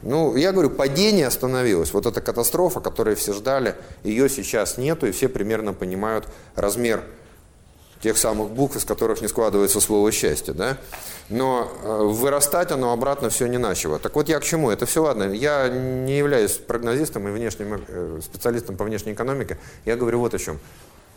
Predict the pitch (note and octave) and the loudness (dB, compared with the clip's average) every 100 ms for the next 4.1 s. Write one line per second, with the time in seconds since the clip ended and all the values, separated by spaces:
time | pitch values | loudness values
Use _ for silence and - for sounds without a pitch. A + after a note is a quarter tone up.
0 | - - - G2 F2+ A2+ D3 C#3 A2+ B2+ | -20 -10 -2 0 0 0 0 0 -2 0
1 | D3+ G#2+ - G#2+ G#2 A#2 A2+ - G#2 B2+ | 2 2 -2 -4 -2 0 0 -2 2 2
2 | B2 A#2+ A2 A#2 A2+ C#3 B2 G#2+ G2+ - | 4 0 0 2 2 2 0 0 -4 0
3 | A2+ - F#2+ - F#2 - G2 A#2+ D3 - | 0 0 -6 -10 -10 -4 -2 0 -2 -6